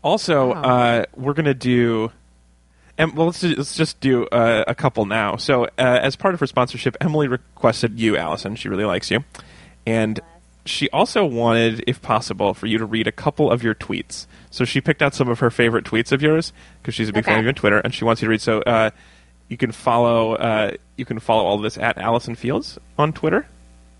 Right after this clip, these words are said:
Speaker 3: Yes.
Speaker 1: And two L's in Allison. Uh,
Speaker 3: Two
Speaker 1: so
Speaker 3: L's, man.
Speaker 1: Yeah, so, so two L's, uh, give, for Emily. Make Emily's day right now.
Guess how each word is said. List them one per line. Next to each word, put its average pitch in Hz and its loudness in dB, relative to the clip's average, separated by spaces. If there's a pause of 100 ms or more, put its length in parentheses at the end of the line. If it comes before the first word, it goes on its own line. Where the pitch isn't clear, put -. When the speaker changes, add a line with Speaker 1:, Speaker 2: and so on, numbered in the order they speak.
(360)
Speaker 3:
Yes. - -2 (440)
Speaker 1:
And 110 0
two - -2
L's 113 4
in 113 -4
Allison. 120 0 (300)
Uh, 120 2
Speaker 3:
Two 311 2
Speaker 1:
so 156 4
Speaker 3:
L's, - -10
man. 175 -8 (320)
Speaker 1:
Yeah, 123 2
so, 143 -2 (120)
so - -2
two 190 0
L's, 170 2
uh, 131 2 (640)
give, 220 -2
for - 0
Emily. 123 0
Make 147 -4
Emily's 160 0
day 120 0
right 110 2
now. 98 -2